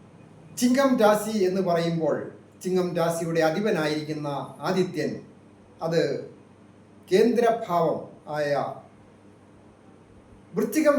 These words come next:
രാശിയിൽ നിൽക്കുന്ന ഈ മാസം കൂടെ നാലാം ഭാവാധിപനായിരിക്കുന്ന ആ ചൊവ്വായും അവിടെ തന്നെ ഉണ്ട്. അപ്പോൾ ധനസ്ഥാനത്തിൻ്റെ ആധിപത്യമുള്ള ബുധനും കൂടി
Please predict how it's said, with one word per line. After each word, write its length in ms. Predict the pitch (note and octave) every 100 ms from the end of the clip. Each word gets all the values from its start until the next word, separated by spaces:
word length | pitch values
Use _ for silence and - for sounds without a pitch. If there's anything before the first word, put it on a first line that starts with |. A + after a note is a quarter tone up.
| G3
രാശിയിൽ 480 | F#3 - G3 G3 F#3 E3 -
നിൽക്കുന്ന 400 | D#3 D#3 F#3 E3+ E3 D3 C3 E3
ഈ 20 | G#3 F3+
മാസം 340 | C3 C3 C3 - - - - - - - - - - - - - - - - - - -
കൂടെ 320 | B3+ B3 A3+ G#3 F#3+ - - G3+
നാലാം 360 | G3+ G3+ F#3+ F#3 F#3 -
ഭാവാധിപനായിരിക്കുന്ന 1200 | G3 F#3 F3+ F3 E3+ E3+ D#3+ D#3+ D#3+ D#3 D#3 D3+ C#3+ C#3+ D3
ആ 40 | D3 -
ചൊവ്വായും 500 | E3+ F#3 F#3+ D#3+ D3 C#3+ -
അവിടെ 180 | C#3 D3 C#3+
തന്നെ 320 | C3 B2+ B2+ B2 -
ഉണ്ട്. 180 | A2+ - - - - _ - - - _ - _ - - - - - G#3+
അപ്പോൾ 240 | G3+ A#3+ A#3 F#3
ധനസ്ഥാനത്തിൻ്റെ 840 | G3 A#3+ - D4+ C#4 B3+ B3 A#3 G#3+
ആധിപത്യമുള്ള 680 | G3 G3 F#3+ - F#3 F3 E3+ E3+ D#3+ D#3 - - -
ബുധനും 420 | C3 C3 F3 G#3 G3 E3+
കൂടി 220 | D#3 D#3